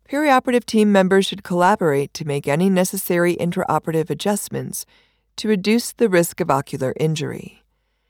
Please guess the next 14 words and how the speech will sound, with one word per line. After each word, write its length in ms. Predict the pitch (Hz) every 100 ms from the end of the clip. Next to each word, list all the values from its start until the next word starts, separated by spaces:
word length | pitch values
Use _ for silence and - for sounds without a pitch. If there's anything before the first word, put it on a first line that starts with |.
| _ _ _ -
These 260 | 254 262 -
actions 640 | 214 214 - 214 208 190
may 200 | 185 180
include 760 | 170 170 - 254 175 139 - _ _ _ _ _ _ _
adjusting 560 | 175 165 175 - 240 240
the 100 | 247
tape 340 | - 202 208
or 80 | 202
transparent 680 | - 180 175 - 165 156 -
dressing, 600 | 208 208 - - - - _ _ _ _ -
applying 500 | 165 165 143 147 185
additional 540 | 170 160 - 156 151 -
eye 200 | 135 143
lubricant, 760 | 139 180 180 143 139 - -